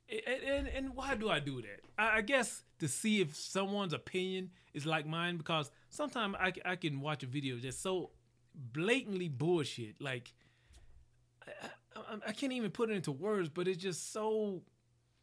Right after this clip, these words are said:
I, I told you about the Tai, the Tai Lopez. I told you about that, that guy. And I was reading the, the video, and some people were buying it.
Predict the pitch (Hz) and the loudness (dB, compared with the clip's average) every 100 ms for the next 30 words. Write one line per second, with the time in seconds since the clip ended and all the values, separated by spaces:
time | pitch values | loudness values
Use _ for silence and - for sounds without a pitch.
0 | _ _ _ - 226 262 254 233 190 180 | _ _ _ 0 6 6 6 6 4 4
1 | 180 175 156 220 214 196 190 - 220 254 | 2 0 -2 0 0 0 -4 -2 0 0
2 | 339 - 127 139 170 214 208 208 214 277 | -2 -2 -4 -4 -2 -2 -2 -4 -2 -4
3 | - - 254 170 107 90 - _ _ _ | -4 -6 -4 -4 -6 -12 -16 _ _ _
4 | _ - 196 254 254 165 139 196 254 214 | _ -6 2 6 6 4 2 2 2 6
5 | 180 156 139 139 135 220 214 175 151 185 | 6 6 4 0 -4 -2 2 4 4 2
6 | 180 - 285 - 254 214 208 185 - - | 0 2 2 2 2 6 4 2 -8 -20
7 | - - _ 180 226 170 170 208 311 247 | -20 -20 _ 4 6 6 8 10 10 8
8 | 247 | 0